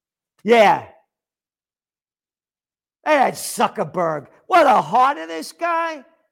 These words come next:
Cook, go screw yourself. You're a bunch of slimy geeksters. You have no passion, no soul.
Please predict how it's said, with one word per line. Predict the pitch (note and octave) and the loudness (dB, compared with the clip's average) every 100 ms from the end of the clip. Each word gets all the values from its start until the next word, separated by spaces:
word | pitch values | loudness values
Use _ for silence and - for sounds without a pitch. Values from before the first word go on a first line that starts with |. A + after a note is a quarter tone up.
| _ _ _ | _ _ _
Cook, | - B3 D4 - - _ _ _ | -4 2 2 0 -20 _ _ _
go | - G4+ G4+ | 2 4 2
screw | - - C#4 C#4+ | -2 -4 0 2
yourself. | C4 A#3 G3+ - A#3 G#3+ F#3+ - _ _ | 2 -2 -4 -4 0 0 0 -6 _ _
You're | G4+ G#4+ | -2 0
a | |
bunch | D4+ F4 F4+ C#4+ | 2 2 0 -2
of | B3+ | -12
slimy | - C#4+ C4+ C#4 C4+ G#3+ | -12 -10 -8 -8 -8 -12
geeksters. | D3 - A3 - - F#3+ F#3 D#3+ C3+ _ _ - | -10 -10 -10 -16 -16 -12 -12 -12 -16 _ _ -6
You | A4+ G#4+ | 4 6
have | E4 B3 | 6 6
no | A#3+ | 2
passion, | - - A3+ G#3 - A3+ G#3 | 2 0 0 0 -4 -12 -8
no | G#3 | -8
soul. | G3+ - - A3 B3 C#4 C#4+ - | -8 -14 -6 -4 -2 -4 -6 -16